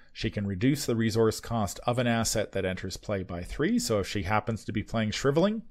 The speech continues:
Shriveling is free. If you're playing Rite of Seeking, Rite of Seeking comes down to one re-, for one resource. So that, uh, is going to, uh, really help her, uh, get set up a lot faster.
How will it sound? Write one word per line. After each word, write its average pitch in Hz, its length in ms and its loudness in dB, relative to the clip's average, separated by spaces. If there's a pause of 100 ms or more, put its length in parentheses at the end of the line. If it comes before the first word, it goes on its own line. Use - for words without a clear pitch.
(140)
Shriveling 113 520 -2
is 113 120 -2
free. 170 300 -2
If 90 140 -4
you're 95 80 -4
playing 107 440 0 (420)
Rite 113 200 8
of 107 100 4
Seeking, 180 560 0
Rite 131 220 4
of 131 80 -2
Seeking 131 320 -2
comes 117 260 -4
down 110 200 2
to 101 100 -2
one 98 240 -2
re-, 101 160 -2
for 98 260 -4
one 95 280 -2
resource. 92 460 0
So 98 260 -2 (320)
that, 143 400 4
uh, 120 420 4
is 107 280 -2
going 104 320 0
to, 98 400 -2
uh, 87 120 -2
really 127 400 4
help 110 340 -2
her, 95 320 2
uh, 85 280 -2 (400)
get 101 200 2
set 98 220 0
up 101 160 2
a 101 40 -2
lot 92 360 0
faster. 127 640 0